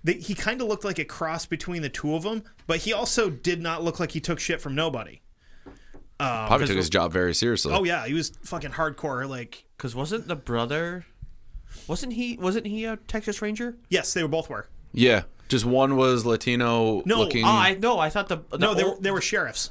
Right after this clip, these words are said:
Speaker 1: They were, uh, Rugsville sheriffs. They weren't, uh,
Speaker 3: No, 'cause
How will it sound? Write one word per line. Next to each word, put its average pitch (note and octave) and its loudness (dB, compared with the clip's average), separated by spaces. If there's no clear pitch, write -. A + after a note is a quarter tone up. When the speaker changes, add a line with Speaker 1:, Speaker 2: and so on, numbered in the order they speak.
Speaker 1:
They F3 2
were, E3 2
uh, C#3 0
Rugsville D3+ 0
sheriffs. C3 -4
They D3 0
weren't, C#3 -2
uh, A2+ -4
Speaker 3:
No, B2+ 0
'cause - -2